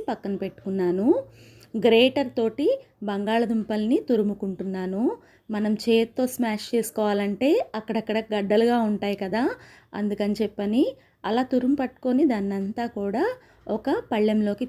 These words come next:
తీసుకొని పక్కన పెట్టండి. దీనికోసం రెండు రకాల చట్నీలు చేయాలి. మీడియం సైజు నిమ్మకాయ అంత చింతపండు నానబెట్టి రసాన్ని తీసి పక్కన పెట్టుకున్నాను. ఇప్పుడు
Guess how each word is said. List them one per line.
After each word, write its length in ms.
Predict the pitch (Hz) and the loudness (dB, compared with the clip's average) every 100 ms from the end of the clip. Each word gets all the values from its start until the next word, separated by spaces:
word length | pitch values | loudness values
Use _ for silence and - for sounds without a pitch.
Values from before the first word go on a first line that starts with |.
| 220 | -6
తీసుకొని 340 | - - 349 330 | -8 -6 -4 -4
పక్కన 240 | 254 202 190 | -4 -6 -6
పెట్టండి. 460 | 180 190 190 214 339 494 - _ _ - | -8 -6 -2 2 2 0 -10 _ _ -2
దీనికోసం 640 | 254 285 294 277 269 349 277 | 4 4 4 0 2 2 2
రెండు 220 | 214 214 233 | 0 0 -2
రకాల 280 | 226 233 233 311 | -4 -4 -4 -4
చట్నీలు 400 | 220 - 202 190 208 | -6 -4 -6 -6 -4
చేయాలి. 400 | 196 190 214 269 466 - - _ | -4 -2 0 2 0 -4 -20 _
మీడియం 440 | 240 262 277 311 311 311 | 4 6 6 6 4 2
సైజు 380 | 269 262 262 370 554 - _ - | 0 -2 2 2 2 -2 _ -8
నిమ్మకాయ 420 | 226 233 240 240 226 | -4 -2 0 0 2
అంత 120 | 226 226 | 0 -4
చింతపండు 460 | 233 220 247 285 277 254 | -4 -4 0 2 4 4
నానబెట్టి 460 | 233 233 247 240 254 214 | 2 0 -2 -2 -2 -4
రసాన్ని 360 | - 226 247 247 | -4 -2 0 -2
తీసి 180 | 240 359 285 | -2 -2 -2
పక్కన 240 | 214 202 208 | -4 -4 -4
పెట్టుకున్నాను. 640 | 196 - 202 202 196 208 247 415 269 | -6 -8 -8 -4 -2 0 0 0 -2
ఇప్పుడు 240 | 262 269 | 2 6